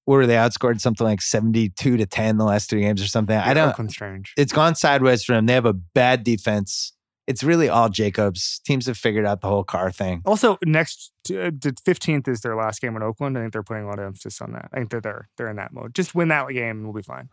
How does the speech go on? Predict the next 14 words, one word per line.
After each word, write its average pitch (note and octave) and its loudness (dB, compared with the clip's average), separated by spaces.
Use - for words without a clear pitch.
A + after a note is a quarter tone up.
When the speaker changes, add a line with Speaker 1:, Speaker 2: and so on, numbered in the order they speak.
Speaker 1:
Well, C#3 6
the A#2+ 4
problem E3 2
with A#2+ 0
this G#2 -2
Tennessee G#2+ -2
game F2+ -2
is - -6
Houston B2 2
week G#2 2
fifteen, G2 0
Houston F#2 -2
week F2 -2
seventeen. E2+ -6